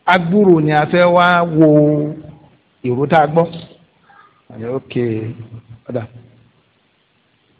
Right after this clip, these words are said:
A bá lọ sùn. Ẹ, wọ́n ní, ẹ, àwọn dájọ́ sí i, àwọn wà lága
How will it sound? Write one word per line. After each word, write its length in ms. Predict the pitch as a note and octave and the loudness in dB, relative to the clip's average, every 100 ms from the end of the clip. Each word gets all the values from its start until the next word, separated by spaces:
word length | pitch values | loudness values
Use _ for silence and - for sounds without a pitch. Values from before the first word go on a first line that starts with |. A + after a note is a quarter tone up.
| _ _ _ _ _ _ _ _ _ _ _ _ _ _ | _ _ _ _ _ _ _ _ _ _ _ _ _ _
A 80 | B2 | -2
bá 120 | C#3+ | 0
lọ 120 | C3+ A#2+ | 0 -2
sùn. 180 | D3 - - - - - - _ _ _ _ _ _ _ _ _ _ _ _ _ _ _ _ _ _ _ _ _ _ _ _ _ _ _ - | -4 -6 -14 -18 -18 -20 -20 _ _ _ _ _ _ _ _ _ _ _ _ _ _ _ _ _ _ _ _ _ _ _ _ _ _ _ -12
Ẹ, 480 | C3 C#3 C3+ B2+ B2+ - _ _ _ _ - | -8 -4 -4 -6 -10 -18 _ _ _ _ -12
wọ́n 120 | C#3+ | -6
ní, 120 | D3+ D3+ D3+ E3 - - _ _ - | -4 -4 -6 -10 -16 -20 _ _ -10
ẹ, 320 | C3+ C3+ B2+ B2+ _ | -4 -4 -6 -10 _
àwọn 360 | - B2+ D3 E3 | -10 -6 -4 -2
dájọ́ 340 | C3+ C3 C#3 C3 - | -2 -2 -2 -4 -8
sí 80 | |
i, 160 | C3+ C3 - - _ _ - | -10 -10 -14 -20 _ _ -8
àwọn 320 | B2+ D#3 D#3 | -2 0 2
wà 120 | C#3 | 4
lága 320 | C#3+ D3+ C#3 | 2 0 0